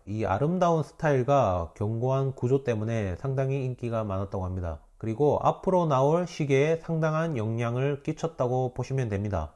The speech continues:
바로 까레라 모델이죠. 자, 오타비아에 대해서 더 설명을 드리자면, 호이어 브랜드에서 최초라는 타이틀이 세 가지가 붙는다고 합니다.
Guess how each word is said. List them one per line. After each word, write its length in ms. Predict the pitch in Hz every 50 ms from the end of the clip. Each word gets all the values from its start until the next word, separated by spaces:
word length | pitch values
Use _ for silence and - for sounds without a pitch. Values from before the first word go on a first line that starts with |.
| _
바로 340 | - 90 95 98 95 92 -
까레라 360 | - 113 131 147 - - 127
모델이죠. 640 | 113 104 95 95 95 92 90 82 87 87 107 131 - - _ _
자, 220 | - 110 90 80
오타비아에 840 | 80 92 107 131 - - 180 196 196 185 190 185 180 175 170 160 139
대해서 480 | 143 139 139 135 - 151 147 120 95 -
더 180 | 92 92 92
설명을 520 | - - 156 160 160 165 170 165 156 143 -
드리자면, 640 | - 117 117 107 104 98 104 120 127 98 82 78 - - -
호이어 320 | 185 202 202 208 196 170
브랜드에서 640 | 165 151 147 143 131 123 117 117 - 143 143 123 -
최초라는 720 | - - 196 196 - - 208 196 190 175 165 160 156 143
타이틀이 580 | - 143 135 131 135 - 135 139 151 180 190 185
세 160 | - 175 165
가지가 480 | 165 165 165 165 135 147 143 143 139
붙는다고 420 | - 123 120 127 127 120 117 104 110
합니다. 400 | 107 107 104 98 90 80 76